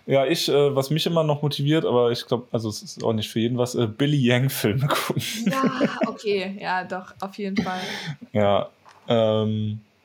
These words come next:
Speaker 1: genau, motiviert mich als, äh, Läufer sowie als Filmemacher.
Speaker 2: Ja, kann ich verstehen. Auch
Speaker 1: Ähm,
Speaker 2: einfach ein cooler Typ.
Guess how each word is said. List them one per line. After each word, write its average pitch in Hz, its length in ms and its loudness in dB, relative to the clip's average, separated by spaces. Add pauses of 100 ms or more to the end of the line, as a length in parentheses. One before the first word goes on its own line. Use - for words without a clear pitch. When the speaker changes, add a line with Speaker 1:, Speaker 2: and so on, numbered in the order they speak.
(160)
Speaker 1:
genau, 110 240 2
motiviert 127 540 0
mich 131 260 -2
als, 120 480 0
äh, 113 480 4
Läufer 127 540 2
sowie 117 340 0
als 107 300 0
Filmemacher. 98 720 0 (120)
Speaker 2:
Ja, 202 260 -4 (460)
kann 190 160 -2
ich 190 140 -8
verstehen. 196 540 -4 (840)
Auch 107 120 2
Speaker 1:
Ähm, 101 60 4
Speaker 2:
einfach 98 340 2
ein - 200 -2 (120)
cooler 180 340 -4
Typ. 185 300 -6